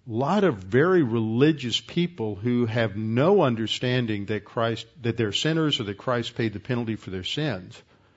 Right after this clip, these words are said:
are, are very moral people. And they're, they're trying to work their way to heaven. They think that by being moral, by being good, by being involved in church or religious organizations,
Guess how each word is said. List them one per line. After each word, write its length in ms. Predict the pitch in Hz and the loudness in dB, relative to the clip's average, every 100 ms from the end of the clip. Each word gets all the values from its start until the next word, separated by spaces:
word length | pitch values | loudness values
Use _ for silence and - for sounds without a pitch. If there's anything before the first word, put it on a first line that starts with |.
| _ _ _ _ _ | _ _ _ _ _
are, 300 | 113 113 110 | 2 2 2
are 160 | - 113 | 0 -4
very 640 | 98 104 131 202 214 123 | -4 -2 2 4 4 4
moral 380 | 107 117 147 135 | 2 2 2 0
people. 520 | - 185 226 120 92 - _ _ _ - _ _ - | 0 -2 0 -4 -8 -12 _ _ _ -20 _ _ -10
And 220 | 123 120 | -4 0
they're, 380 | 131 147 131 120 104 - | 2 4 2 0 -10 -18
they're 800 | 143 151 147 147 135 135 127 117 - - - _ _ _ _ _ _ _ _ | -18 -14 -14 -6 -2 0 -2 -6 -16 -20 -20 _ _ _ _ _ _ _ _
trying 300 | - 139 160 | -2 0 2
to 80 | 131 | 0
work 300 | 113 147 156 | 2 2 2
their 140 | 135 | -2
way 180 | 135 147 | 0 0
to 100 | 139 | 0
heaven. 360 | 127 196 170 104 | 0 0 0 -2
They 140 | 120 | -2
think 300 | 131 147 139 | 0 -2 0
that 300 | 127 113 101 | 2 0 0
by 240 | 107 110 107 | 0 0 0
being 360 | 113 127 113 | 0 0 0
moral, 340 | 110 123 143 143 | -2 -2 0 0
by 180 | 107 | -2
being 280 | 101 113 104 | -2 -4 -4
good, 380 | 110 131 135 110 | -2 0 0 -4
by 180 | 101 101 | -8 -6
being 360 | 98 117 113 | -2 -2 -2
involved 520 | 101 92 107 110 113 107 | -4 -4 -2 0 -2 -4
in 160 | 98 | -8
church 480 | - 139 127 127 - | -6 -2 -2 -2 -6
or 60 | 98 | -6
religious 440 | 101 120 110 - | -4 -4 -6 -6
organizations, 960 | 113 107 104 92 131 139 147 139 131 | -6 -6 -8 -2 0 0 -2 -4 -6